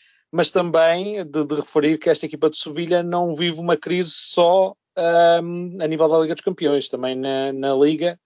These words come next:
apenas em, em oito jogos só conseguiu vencer por, eh, por uma vez, eh, o que, o que f-,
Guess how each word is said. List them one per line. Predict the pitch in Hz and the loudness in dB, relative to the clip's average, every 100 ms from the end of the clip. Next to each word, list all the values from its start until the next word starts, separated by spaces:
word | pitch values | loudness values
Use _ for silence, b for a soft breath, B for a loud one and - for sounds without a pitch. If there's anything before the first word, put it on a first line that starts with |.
| _ _ _ _ | _ _ _ _
apenas | 147 147 - 175 170 156 131 - | -2 -2 0 2 2 0 0 2
em, | 143 143 | 0 0
em | 147 151 | 0 0
oito | 147 | 0
jogos | - 151 - | 2 0 0
só | 170 | -4
conseguiu | 165 151 165 151 | -2 -6 -4 -4
vencer | 160 165 156 | -4 -6 -6
por, | 165 160 | -4 -2
eh, | 170 170 170 156 | 0 0 0 -2
por | 160 160 | 0 2
uma | 156 147 | 4 4
vez, | 139 147 156 _ _ _ _ _ | 6 4 2 _ _ _ _ _
eh, | 135 135 131 127 | 2 4 6 4
o | 131 | 2
que, | - 139 143 139 131 _ | -2 -10 -10 -14 -18 _
o | 147 | -10
que | - | -10
f-, | - - | -18 -20